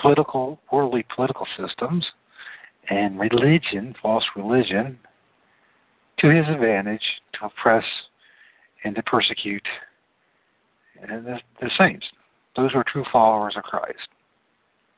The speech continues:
It's very valid. Now, the details, you know what, maybe do I agree with a lot of things he's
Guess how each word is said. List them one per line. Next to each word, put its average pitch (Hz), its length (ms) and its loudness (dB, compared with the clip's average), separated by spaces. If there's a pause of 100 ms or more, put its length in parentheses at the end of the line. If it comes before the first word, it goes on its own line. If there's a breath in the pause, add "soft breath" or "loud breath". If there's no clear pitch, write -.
(1400)
It's - 120 -12
very 135 220 6
valid. 95 500 -6
Now, 131 180 0
the 131 120 -4
details, 180 580 0 (760)
you 170 100 -8
know 180 260 0
what, 180 240 2
maybe 165 240 -6
do 151 160 -2
I 151 80 2
agree 143 280 -2
with 131 120 0
a 135 60 -12
lot 127 200 2
of 117 60 -16
things 123 200 -10
he's 117 140 -8